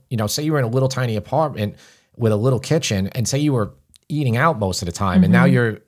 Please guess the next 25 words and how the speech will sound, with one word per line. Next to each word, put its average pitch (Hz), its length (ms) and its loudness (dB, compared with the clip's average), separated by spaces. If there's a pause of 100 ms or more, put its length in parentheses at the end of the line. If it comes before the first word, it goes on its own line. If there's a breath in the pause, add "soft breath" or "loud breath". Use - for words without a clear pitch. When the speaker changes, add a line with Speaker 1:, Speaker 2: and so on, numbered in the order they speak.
Speaker 1:
have 113 160 -2
your 101 80 -2
house 127 280 0
and 104 60 -6
you're 101 80 0
building 104 320 -2
a - 20 -2
family. 123 500 0 (400 soft breath)
This - 140 2
is 170 80 -2
the 135 80 2
perfect 131 360 0
time 120 240 0
to 101 100 -2
get 117 280 -2
some, 101 220 -6
some - 400 -4
gifts. 139 380 -2
Speaker 2:
So - 320 -4
you 202 240 2
just, 240 220 -2 (180)
that, 196 180 0 (120)
yeah, 208 300 0
you 170 220 0
just 202 320 -2